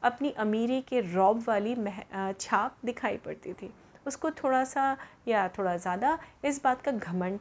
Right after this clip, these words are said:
था। खैर, ऐसे ही समय बीतता गया। एक दिन वो सारे बच्चे बैठे बैठे बात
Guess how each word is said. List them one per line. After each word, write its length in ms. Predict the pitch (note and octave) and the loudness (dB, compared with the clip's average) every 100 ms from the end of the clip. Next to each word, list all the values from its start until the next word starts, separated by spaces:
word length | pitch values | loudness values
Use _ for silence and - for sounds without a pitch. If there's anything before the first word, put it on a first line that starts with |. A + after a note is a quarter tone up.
| - | -8
था। 60 | - - - - - - _ _ _ _ _ - - - | -14 -16 -20 -20 -20 -20 _ _ _ _ _ -20 -12 8
खैर, 320 | E4+ B3+ D4+ - - - | 10 10 8 -4 -20 0
ऐसे 280 | D4+ D4+ F4 | 0 4 2
ही 80 | E4 | 2
समय 300 | C#4+ C4 C4+ | 2 0 2
बीतता 420 | G#3+ G#3 - C#4 | 0 -2 0 0
गया। 220 | C#4 C4 - - - C#4 | 0 -4 -6 -20 -4 2
एक 240 | D4+ C4+ | 4 4
दिन 280 | D4 C#4+ F4+ - _ _ _ - _ - - - | 2 2 -2 -6 _ _ _ -20 _ -20 -20 -6
वो 120 | A#3 | -2
सारे 360 | B3+ - C4+ D#4 | 0 4 6 6
बच्चे 320 | A3 G#3+ B3 | 2 0 0
बैठे 280 | A3+ F#3+ C4 | 0 0 -2
बैठे 280 | A3 G#3 A#3+ | -4 -2 0
बात 280 | F3+ F#3 | 2 0